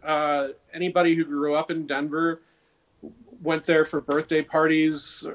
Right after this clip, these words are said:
you know, family gatherings when they were kids. And then you grow up and you go back, and, and it's like this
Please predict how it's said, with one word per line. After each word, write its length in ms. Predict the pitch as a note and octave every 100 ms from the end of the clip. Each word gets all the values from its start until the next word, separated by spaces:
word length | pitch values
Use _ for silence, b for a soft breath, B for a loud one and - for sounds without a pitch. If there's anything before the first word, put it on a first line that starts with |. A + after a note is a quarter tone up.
| - - -
you 140 | D3+
know, 100 | C#3+
family 440 | C3+ E3 D#3 D#3+ D3
gatherings 880 | D3 D3+ D3+ D#3 D3+ D3+ C#3 - D3
when 140 | D3
they 160 | C#3+ C#3+
were 100 | C#3+
kids. 600 | - D#3 D#3 D3+ D#3+ - _ _ _ _ _
And 180 | D3 D3+
then 420 | D3+ D#3 D3+ D3+
you 120 | D#3 D3
grow 340 | D3 D#3 D#3
up 220 | E3 E3+
and 100 | D#3+
you 100 | D3+
go 160 | C#3+ D#3
back, 460 | D#3 D#3 F3 F3 D#3
and, 320 | C#3+ C#3 C#3 - C#3+
and 400 | C#3+ C#3 C#3 C#3+ _ -
it's 360 | C#3+ C3+ - D3+
like 300 | C#3+ C#3+ -
this 480 | D3 C3 - -